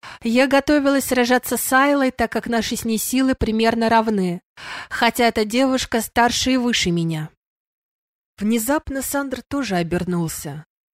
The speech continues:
Даже на тренировках он никогда не показывал нам своего зверя, а тут вдруг не стал церемониться.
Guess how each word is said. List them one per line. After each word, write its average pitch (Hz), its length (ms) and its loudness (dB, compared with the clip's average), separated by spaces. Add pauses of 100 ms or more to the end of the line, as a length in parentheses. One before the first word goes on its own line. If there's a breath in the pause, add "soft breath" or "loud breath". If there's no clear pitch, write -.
(240)
Даже 226 360 -2
на 247 140 -4
тренировках 254 800 -2
он 185 120 0
никогда 196 420 -2
не 202 120 -2
показывал 220 720 -4
нам 208 220 -4
своего 208 440 -4
зверя, 202 600 -4 (320 loud breath)
а - 120 2
тут 269 220 -4
вдруг 233 340 -6
не 226 100 -4
стал 190 300 -2
церемониться. 175 920 -4